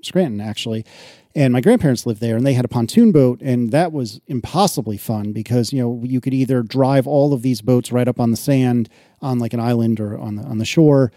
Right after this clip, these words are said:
uh, because a jet boat has an extremely small draft, a pontoon boat has an extremely s-,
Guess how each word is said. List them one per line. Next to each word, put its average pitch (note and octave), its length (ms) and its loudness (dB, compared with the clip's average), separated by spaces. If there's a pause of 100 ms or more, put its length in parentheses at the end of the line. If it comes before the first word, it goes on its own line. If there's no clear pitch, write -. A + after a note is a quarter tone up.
(280)
uh, B2+ 140 -2
because A#2 260 0
a A2 40 -6
jet B2+ 220 0
boat B2 220 2
has A2+ 300 -4
an B2 40 -6
extremely A#2 380 -2
small A#2 240 -2
draft, A2 400 -6
a A#2+ 60 -14
pontoon A#2+ 400 -4
boat A#2 180 -4
has G#2+ 140 -8
an A2 60 -8
extremely G#2+ 260 -8
s-, - 160 -12